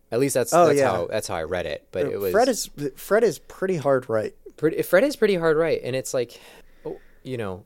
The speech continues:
Speaker 1: it, it gets into that conversation that I have every time that there's this, like,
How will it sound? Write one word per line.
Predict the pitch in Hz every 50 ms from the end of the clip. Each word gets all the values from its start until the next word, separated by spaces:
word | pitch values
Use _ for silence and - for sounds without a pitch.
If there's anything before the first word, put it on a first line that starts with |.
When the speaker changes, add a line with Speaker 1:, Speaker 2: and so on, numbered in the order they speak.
| _ -
Speaker 1:
it, | 170 170 -
it | - 135 110
gets | - 156 156 -
into | 165 156 143
that | 127 107 -
conversation | - 113 107 104 98 - 101 98 - - 92
that | 85 82
I | 82
have | 82 82 82 80 78
every | - - 123 123 113 -
time | - 82 78 78 78
that | 76 - -
there's | 80 78 76 73 76 - - - - -
this, | - 87 - 87 80 - - -
like, | 82 76 73 -